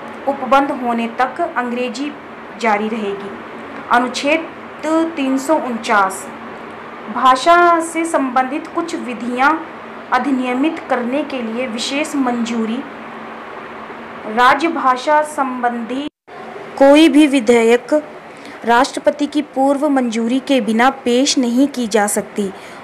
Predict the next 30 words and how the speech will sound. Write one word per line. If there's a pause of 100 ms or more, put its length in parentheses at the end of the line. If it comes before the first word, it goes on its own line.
और
राष्ट्रपति
भी
आयोग
की
सिफारिश
पर (460)
विचार (100)
करने
के
बाद
ही
मंजूरी
दे
सकेगा। (1400)
इसी
तरह
अनुच्छेद
तीन
सौ
पचास
में (460)
व्यथा
के
निवारण, (360)
व्यथा
के
निवारण
के
अर्थात